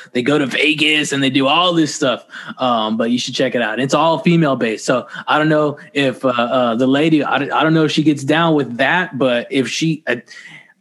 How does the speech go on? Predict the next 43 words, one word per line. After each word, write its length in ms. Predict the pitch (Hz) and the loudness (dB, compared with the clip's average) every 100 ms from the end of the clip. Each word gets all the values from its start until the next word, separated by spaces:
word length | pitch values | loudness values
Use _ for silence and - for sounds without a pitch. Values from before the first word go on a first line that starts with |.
| - - - | -12 -8 -2
I 120 | 147 | 0
think 260 | 156 165 | 2 2
the, 80 | 156 | 2
the 300 | 135 160 151 | 2 2 2
ladies 320 | 139 151 151 131 | 2 2 2 2
do 140 | 143 | 2
dig 260 | 131 127 110 | 2 0 -2
it, 60 | |
'cause 120 | 104 123 | -2 -2
my 120 | 123 | 0
wife 280 | 127 139 135 | 0 0 0
and 100 | 123 | 0
I, 180 | 117 | -2
my 180 | 110 123 | -2 -2
wife 280 | 127 147 143 | 2 0 0
dug 200 | 123 113 | -2 -2
it. 80 | 104 | -4
She 140 | - | -2
liked 260 | 127 113 - | 0 -2 -4
it. 100 | - | -8
It's 140 | 135 | -2
a 40 | 156 | 2
little 180 | 156 156 | 2 2
comedy, 560 | 165 160 165 160 180 - - | 0 2 2 2 0 -6 -8
uh, 240 | 123 123 117 | -2 -2 0
so 160 | 143 | 0
it's 120 | 123 - | -2 0
got 160 | 139 | -2
its 140 | 139 - | -2 -2
funny, 400 | 147 143 139 131 | -2 0 0 -2
funny 300 | 143 143 135 | -2 0 0
joints 320 | 143 139 139 | 0 0 -2
and 100 | 131 | -2
stuff 240 | 143 135 | -2 0
like 180 | 135 135 | -2 0
that. 220 | 139 135 | 0 0
But 100 | 117 | -2
it's 120 | 113 | 0
all 200 | 131 127 | 0 0
from, 280 | 123 131 120 | 0 0 0
like, 260 | 117 113 110 | 0 -2 -2
a, 100 | 110 | -4
a 100 | 120 | -4